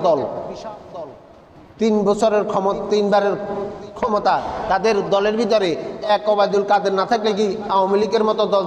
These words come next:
চলতো না? এক স্বরাষ্ট্রমন্ত্রী না, না থাকলে কি দল এটা চলতো না? কই, প্রধানমন্ত্রী এই সিদ্ধান্ত তো আর নিল না। যদি প্রধানমন্ত্রী তখন এই ওবায়দুল কাদেরকে কি দল, দল থেকে না, পদ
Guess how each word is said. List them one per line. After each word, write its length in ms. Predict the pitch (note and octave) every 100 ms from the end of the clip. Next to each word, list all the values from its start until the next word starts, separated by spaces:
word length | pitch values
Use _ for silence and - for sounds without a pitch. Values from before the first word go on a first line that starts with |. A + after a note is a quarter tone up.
| G3+
চলতো 240 | F3+ F#3+
না? 140 | G#3+ G#3+ - - - - - C3+ B2+ - -
এক 240 | G3+ G#3+
স্বরাষ্ট্রমন্ত্রী 680 | - G#3 G#3 B3 A#3 A3+ A#3
না, 200 | A#3 G#3+ A3 G3+
না 200 | F#3 G#3
থাকলে 300 | B3 A3 A3+
কি 200 | G3 D#3 - -
দল 160 | G3 G#3+
এটা 160 | G#3 G#3+
চলতো 340 | A3 G3 G#3+
না? 160 | A#3+ B3 - E3+ - D#3 D3 C3+
কই, 220 | G3+ F3+ D3+
প্রধানমন্ত্রী 520 | F#3+ G#3+ A3 A3 A3+
এই 80 | G3+
সিদ্ধান্ত 420 | A3 F3+ G#3 G3
তো 120 | G3+
আর 60 | A3
নিল 380 | G3+ G3 A3+ D4
না। 280 | C#4 A3 - - -
যদি 180 | G#3 F#3+
প্রধানমন্ত্রী 600 | F3+ G3 C4 C4 A#3+ B3+ B3+
তখন 500 | B3+ B3 F4 D#4 A3+ - - - G3
এই 80 | A3
ওবায়দুল 380 | G3+ G#3 G3+ G3+ G3+
কাদেরকে 420 | G3+ G#3 G#3 G#3+
কি 300 | A3+ G3+ C3 - - C#3
দল, 240 | F#3+ G3 E3 -
দল 180 | F#3+ A3+
থেকে 260 | B3 A3+ G#3
না, 200 | A3 C4 - - G3+
পদ 160 | G3